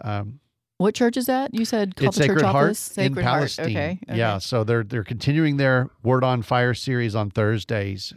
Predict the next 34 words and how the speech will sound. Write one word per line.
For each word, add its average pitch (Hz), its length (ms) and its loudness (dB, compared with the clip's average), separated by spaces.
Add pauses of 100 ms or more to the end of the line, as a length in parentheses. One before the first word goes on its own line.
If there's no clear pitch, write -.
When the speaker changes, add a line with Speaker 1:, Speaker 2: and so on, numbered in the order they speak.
Speaker 1:
at 113 180 -6
six - 240 -8
thirty, 101 240 -2
so 113 160 -8
give 104 180 -2
them 101 140 -2
a 101 40 -6
call. 101 320 0 (680)
Uh, 123 280 2
we 135 80 2
got 156 140 4
a 123 40 4
lot 123 180 4
of 135 40 2
things 127 200 2
going 131 200 4
on 127 160 4
around 117 200 2
our 104 120 2
diocese 107 600 0
as 110 120 -4
well 113 280 0
here 113 340 -2
in 110 300 -4 (100)
the 110 200 -4
Austin 135 460 -2
Diocese. 113 640 -2
Speaker 2:
Mm-hmm. 185 120 -2
Speaker 1:
Palestine's 117 460 0
part 107 180 -2
of 98 80 -6
the 98 80 -4
Tyler 120 380 0
Diocese. 98 580 -4